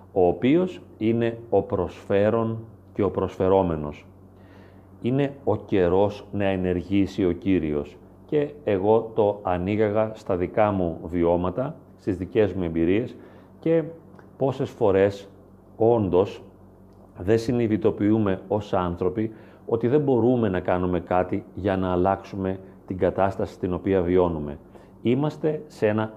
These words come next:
αδιέξοδο. Δεν υπάρχει κάτι που να μπορώ να το κάνω για να νιώσω καλύτερα, να βελτιώσω την κατάστασή μου, να αλλάξω αυτό που βιώνω, να γίνουν όλα όπως θα τα ήθελα.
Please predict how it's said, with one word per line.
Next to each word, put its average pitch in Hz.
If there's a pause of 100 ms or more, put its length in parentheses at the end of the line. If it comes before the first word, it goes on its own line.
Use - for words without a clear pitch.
αδιέξοδο. 92 (480)
Δεν 120
υπάρχει 123 (100)
κάτι 110 (280)
που 101
να 95 (120)
μπορώ 98
να 92
το 90
κάνω 87 (280)
για 98
να 90
νιώσω 110
καλύτερα, 98 (280)
να 92
βελτιώσω 92
την 98
κατάστασή 92
μου, 92 (240)
να 98
αλλάξω 117
αυτό 90
που 90
βιώνω, 85 (440)
να 101
γίνουν 127 (160)
όλα 110
όπως 107
θα 98
τα 92
ήθελα. 78